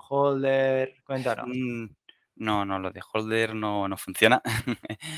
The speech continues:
Speaker 1: <laughs>
Speaker 2: Eso no, no funciona, la verdad. Bueno, a largo plazo sí, pero si eres impaciente además como yo, entonces no, no se lo recomiendo a nadie. Ahora, si vas a una visión largo, pues puede que sí.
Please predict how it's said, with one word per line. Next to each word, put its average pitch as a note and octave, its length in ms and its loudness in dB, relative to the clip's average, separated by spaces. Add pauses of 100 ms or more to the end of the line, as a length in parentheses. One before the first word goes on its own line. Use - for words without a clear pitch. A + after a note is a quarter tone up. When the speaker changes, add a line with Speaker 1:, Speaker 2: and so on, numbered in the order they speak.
Speaker 1:
<laughs> - 420 -10
Speaker 2:
Eso G2+ 440 -2
no, F#2 480 -4 (100)
no G2 120 -6
funciona, E2+ 440 -16
la E2+ 100 -8
verdad. E2+ 280 -6 (240)
Bueno, A#2+ 180 10
a - 20 10
largo A2 220 8
plazo A2 240 6
sí, F#2+ 180 -4 (240)
pero F#2+ 440 4
si - 120 -4
eres G#2 120 0
impaciente G2 400 -4
además F#2+ 240 -2
como F#2 180 -6
yo, F#2+ 120 -4
entonces F#2+ 520 -8
no, F2+ 460 -8 (520)
no G#2+ 180 -4
se G#2 120 -4
lo G2+ 100 0
recomiendo F2+ 760 -6
a F2 160 -2
nadie. F2 320 -2 (140)
Ahora, - 240 -4 (600)
si - 180 -16
vas - 180 -10
a - 40 -10
una - 140 -10
visión E2+ 240 -10
largo, - 240 -8
pues - 240 -10
puede E2 220 -8
que - 80 -10
sí. - 140 -10